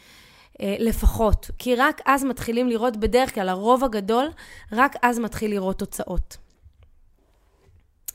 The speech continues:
עוד משהו שאני רוצה לתת לכם, עיקרון ביציאה הזאת משכיר לעצמאי, זה לזכור שבתור עצמאי, החיים תמיד ייכנסו באמצע. אין לנו את היכולת לנטרל את הדבר הזה, להגיד,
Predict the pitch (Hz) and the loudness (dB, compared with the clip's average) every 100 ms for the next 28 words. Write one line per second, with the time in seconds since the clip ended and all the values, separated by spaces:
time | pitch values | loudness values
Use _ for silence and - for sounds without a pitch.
0 | - - - - - - 320 349 320 302 | -18 -20 -20 -20 -20 -2 0 2 2 0
1 | 320 294 240 226 247 240 247 247 240 233 | -2 -2 -2 0 0 0 -2 -4 -2 -2
2 | 226 226 233 269 311 294 240 240 226 247 | -2 -2 0 2 2 0 0 0 0 0
3 | 233 233 233 226 240 233 226 220 196 - | -2 -2 -2 -2 -6 -4 -2 -2 -2 -6
4 | 196 220 247 - - - - - 214 240 | -4 -2 -4 -8 -20 -20 -20 -8 0 2
5 | 240 226 359 403 294 226 220 285 330 - | 2 0 0 0 0 -2 0 -2 -2 -4
6 | 214 202 269 - 220 - 240 302 320 240 | -4 0 -2 0 -2 2 2 2 2 2
7 | 226 - 226 196 214 202 185 185 185 175 | 0 0 -4 -2 0 0 0 -2 -4 -8
8 | 156 _ - - - - - - 302 349 | -10 _ -20 -20 -20 -20 -20 -2 4 6
9 | 403 339 294 247 262 262 262 233 220 247 | 6 6 6 4 6 4 4 2 2 4
10 | 240 254 254 233 214 220 214 220 208 220 | 4 4 4 2 6 4 4 2 4 4
11 | 220 208 202 202 254 | 4 4 2 0 -2